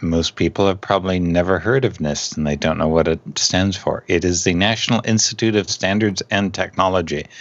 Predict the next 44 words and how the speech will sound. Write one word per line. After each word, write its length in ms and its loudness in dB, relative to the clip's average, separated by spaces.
and 140 0
they 140 4
do 180 2
a 40 4
lot 260 2
of 100 0
things, 340 -2
and 120 0
I 80 0
wanted 360 0
to 160 2
come 160 -2
out 160 2
with 180 -2
a 60 2
list 340 0
of 100 -2
all 140 4
the 140 -2
different 340 -4
things 260 -2
they're 100 2
responsible 560 0
for, 340 0
and 440 2
I 240 2
didn't. 460 -4
I 100 0
ran 260 2
out 160 -2
of 140 -10
time. 340 -6
Um, 400 0
but 400 -2
there 280 0
are 220 2
some 220 0
interesting 540 0
things 260 0
that 140 -4
they're 120 -6
saying, 380 0
things 320 0
that 160 0